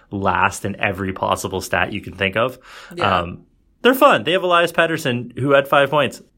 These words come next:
Speaker 1: in one game. That's amazing. He's got the Calder Trophy locked up. They also have Besser and Horvat, and, uh, they have Jake Virtanen, who seemed to come to life for three seconds. Um, they're fun.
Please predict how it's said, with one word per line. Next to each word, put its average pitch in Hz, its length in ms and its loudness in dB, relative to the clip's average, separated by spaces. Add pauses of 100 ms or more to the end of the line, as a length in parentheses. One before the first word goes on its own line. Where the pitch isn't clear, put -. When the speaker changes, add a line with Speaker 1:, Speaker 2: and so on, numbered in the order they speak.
(120)
Speaker 1:
in 123 160 2
one 123 180 0
game. 113 260 -2
That's 127 200 -2
amazing. 107 320 -2
He's 147 180 2
got 165 140 6
the 165 80 -4
Calder 151 240 0
Trophy 156 260 0
locked 143 260 2
up. - 180 0 (280)
They 123 80 4
also 139 300 6
have 131 140 2
Besser 143 440 0
and 120 300 -2
Horvat, 127 480 2
and, 113 360 -2
uh, 107 580 2 (320)
they 131 160 -2
have 131 140 2
Jake 131 200 -2
Virtanen, 117 440 -2
who 107 300 -4
seemed 107 280 -6
to - 40 -16
come 107 160 0
to 110 100 -2
life 104 200 0
for 95 140 -8
three 92 180 -8
seconds. 90 400 -6 (420)
Um, 156 380 2 (200)
they're 240 120 6
fun. 262 320 4